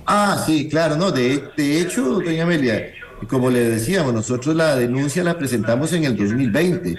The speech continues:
Este, yo supongo que estos procesos de investigación llevan su tiempo, el, el proceso lo activan o se activa, eh, el día de ayer, pero nosotros seguimos operando, este, eh, de igual manera. Nosotros hemos comunicado este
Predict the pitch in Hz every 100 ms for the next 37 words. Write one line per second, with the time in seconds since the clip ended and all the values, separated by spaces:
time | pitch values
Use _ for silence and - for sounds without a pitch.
0 | - - - - 107 110 - 110 98 110
1 | 117 - 117 131 131 123 143 - 120 123
2 | 120 131 131 107 - 98 92 113 113 123
3 | 147 139 135 139 185 160 104 98 95 104
4 | 98 110 107 135 117 95 - 120 123 139
5 | 120 - - _ 107 110 104 101 117 147
6 | 127 - 95 95 92 98 92 95 117 117
7 | 117 160 160 117 98 101 127 127 123 127
8 | 135 120 110 113 131 151 - - - -
9 | 98 101 98 95 95 - 92 95 95 98
10 | 104 95 92 117 120 110 131 127 101 -
11 | - - 107 113 113 110 117 139 113 107
12 | 101 107 110 107